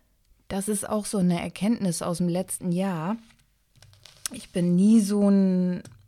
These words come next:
strukturierter Typ gewesen. Ich kann relativ schnell aus dem Ärmel heraus für mich Dinge organisieren.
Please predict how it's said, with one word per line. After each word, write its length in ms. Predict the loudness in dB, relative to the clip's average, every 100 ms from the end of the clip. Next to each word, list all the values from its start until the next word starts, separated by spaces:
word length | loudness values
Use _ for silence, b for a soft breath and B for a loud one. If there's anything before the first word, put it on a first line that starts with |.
| _
strukturierter 880 | -14 -8 -8 -4 -2 0 0 0 -4
Typ 240 | -4 -6 -4
gewesen. 380 | -4 0 0
Ich 160 | -2 -8
kann 340 | -4 -2 -2
relativ 600 | -4 -4 -2 -2 -2 -4
schnell 640 | -2 0 2 0 0 -2 -6 -6
aus 240 | -6 -6
dem 200 | -6 -6
Ärmel 320 | -4 0 2 2
heraus 440 | -2 -2 -2 -2
für 120 | -2
mich 220 | -2 -2
Dinge 280 | 0 2 2
organisieren. 840 | -2 -4 -2 -4 -2 -2 0 -2